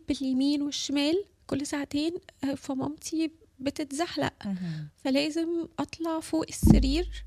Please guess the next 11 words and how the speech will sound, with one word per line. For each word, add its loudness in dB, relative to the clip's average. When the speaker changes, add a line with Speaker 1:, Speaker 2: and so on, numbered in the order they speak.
Speaker 1:
أحط -6
رجل 0
هنا 0
ورجل -2
هنا -2
وأشدها -2
لفوق -2
تاني -2
على -2
المخدة. -6
Speaker 2:
أوكي. -6